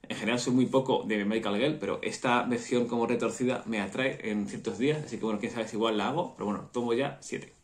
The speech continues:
Tomo tercero, otra serie que también, eh,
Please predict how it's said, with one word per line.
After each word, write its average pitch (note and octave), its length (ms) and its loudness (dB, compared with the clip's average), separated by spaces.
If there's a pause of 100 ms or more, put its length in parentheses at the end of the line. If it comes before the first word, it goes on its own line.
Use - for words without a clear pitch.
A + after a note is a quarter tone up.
(380)
Tomo C#3+ 140 8
tercero, D#3 420 4 (180)
otra C3 140 2
serie C3 320 4
que A2 80 2
también, A2 580 4 (180)
eh, F#2+ 1000 0